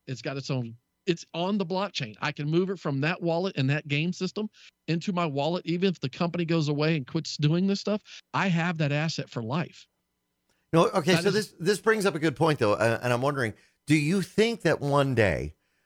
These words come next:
Speaker 2: we will see video game manufacturers that are actually creating N F Ts of characters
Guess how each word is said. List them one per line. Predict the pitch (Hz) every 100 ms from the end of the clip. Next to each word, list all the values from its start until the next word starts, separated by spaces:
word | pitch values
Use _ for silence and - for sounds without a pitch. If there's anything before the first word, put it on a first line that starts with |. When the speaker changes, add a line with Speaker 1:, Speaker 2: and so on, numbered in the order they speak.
| _ _ -
Speaker 2:
we | 113 151
will | 160 160
see | - 156 123
video | 92 160 165 120
game | 98 104 90
manufacturers | 87 80 80 85 71 - 82 60 82 - _ _ _ _ -
that | 123
are | 123
actually | 117 123 - 147 160
creating | - 135 110 98 101
N | 107 107
F | 101
Ts | - 107 101 95 -
of | 98 85
characters | - 180 240 - 95 73 78